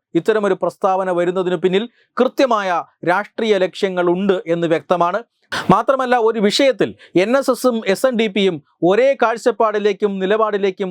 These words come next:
വന്നിരിക്കുന്നു എന്നുള്ളതും സാധാരണയായി കാണേണ്ട ഒരു കാര്യമല്ല. അതുകൊണ്ട് തന്നെ സി പി എമ്മിൻ്റെ അല്ലെങ്കിൽ പിണറായി വിജയൻ സർക്കാരിൻ്റെ അന്ത്യം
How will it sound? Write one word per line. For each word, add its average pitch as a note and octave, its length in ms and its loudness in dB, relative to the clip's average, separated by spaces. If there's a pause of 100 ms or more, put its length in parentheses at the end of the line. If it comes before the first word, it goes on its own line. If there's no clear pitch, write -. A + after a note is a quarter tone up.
വന്നിരിക്കുന്നു G3 540 -2 (120)
എന്നുള്ളതും F3+ 420 0 (380)
സാധാരണയായി G#3+ 880 0
കാണേണ്ട F3 380 -2 (180)
ഒരു E3 160 -2
കാര്യമല്ല. D#3 420 -2 (240)
അതുകൊണ്ട് F#3+ 380 -2
തന്നെ E3+ 180 -2 (420)
സി B3 120 2 (120)
പി C4+ 180 0
എമ്മിൻ്റെ G3+ 340 -2 (120)
അല്ലെങ്കിൽ F#3 300 0 (100)
പിണറായി B3 420 0
വിജയൻ G#3 300 -2
സർക്കാരിൻ്റെ F3+ 560 -2
അന്ത്യം G#3 280 -4